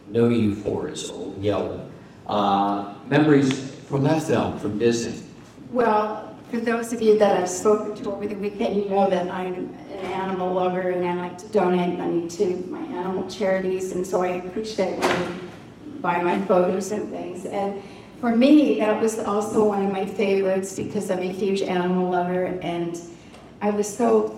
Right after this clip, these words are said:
Speaker 2: thrilled to get that role, and partially because it was a Disney film, of course, but to be able to work with a dog. And he was a wonderful dog. His name was Spike,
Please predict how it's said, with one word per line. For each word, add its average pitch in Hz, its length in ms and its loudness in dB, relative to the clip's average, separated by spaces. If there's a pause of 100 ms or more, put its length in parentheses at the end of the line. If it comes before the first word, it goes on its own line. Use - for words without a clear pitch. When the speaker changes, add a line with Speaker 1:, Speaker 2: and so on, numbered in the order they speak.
Speaker 2:
thrilled 190 580 -2
to - 520 -14
get 190 240 0
that 190 260 0
role, 233 720 0 (360)
and 196 380 -8
partially 226 540 0
because 190 500 0 (140)
it 202 140 -6
was 196 160 -6
a 190 100 -6
Disney 190 380 -4 (100)
film, 170 280 -12
of 160 180 -14
course, 175 360 0 (280)
but - 340 4 (300)
to 240 120 -8
be 220 200 0
able 208 200 2
to 220 220 -6
work 190 280 -2
with 196 160 -2
a 185 40 -4
dog. 175 540 -2
And 214 160 -2
he 240 60 0
was 247 140 -4
a 226 140 2
wonderful 254 440 2
dog. 165 520 2 (320)
His 220 180 -6
name 208 200 0
was 285 280 2
Spike, 170 420 -2